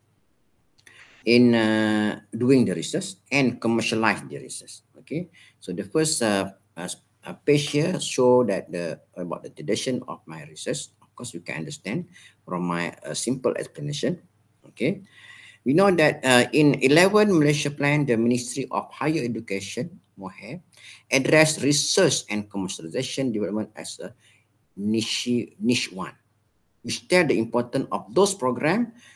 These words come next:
to help the nation to develop. Okay. Uh, uh, ringgit Malaysia one point six billion of research grant distributed. to fund to, uh, twelve thousand eight hundred fifty-one project,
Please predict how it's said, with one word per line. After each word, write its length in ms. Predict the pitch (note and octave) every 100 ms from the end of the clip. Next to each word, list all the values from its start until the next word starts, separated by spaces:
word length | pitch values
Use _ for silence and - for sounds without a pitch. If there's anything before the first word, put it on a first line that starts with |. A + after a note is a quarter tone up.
| _ -
to 80 |
help 320 | A2 - D3 A2+
the 80 |
nation 540 | F#2+ A2+ A#2 - C3 -
to 60 |
develop. 360 | D3+ - - _ _ _ _ _ _ -
Okay. 240 | C3 - - - - _
Uh, 720 | G#2+ A2 G#2+ G#2+ G#2+ G2 G2 - _ A2+
uh, 120 | A2+
ringgit 260 | B2+ D3 -
Malaysia 360 | D3 D3 D#3 C#3
one 260 | F3 F#3+
point 160 | E3 D#3+
six 300 | - - A#2
billion 500 | A2 D#3+ F#3 F3+ E3+
of 140 | A#2+ B2
research 380 | C3+ C3 C#3 A#2
grant 260 | A#2+ C3 A#2
distributed. 680 | G#2+ - E2+ D#2 - - - _ _ _ _ _ A2
to 80 | G#2
fund 400 | D3 F3+ G#3+ - _ _ _ _ _ _ -
to, 240 | F3+ F#3 -
uh, 160 | A#2 A#2+
twelve 320 | E3+ G3 F#3+
thousand 560 | D3+ D3+ D3+ F#3+ B3 - _ _ _ -
eight 160 | E3+ -
hundred 400 | C#3+ C#3+ E3 -
fifty-one 560 | C3 - G#2 G2+ F#2+
project, 400 | G2 D#2 D2 G2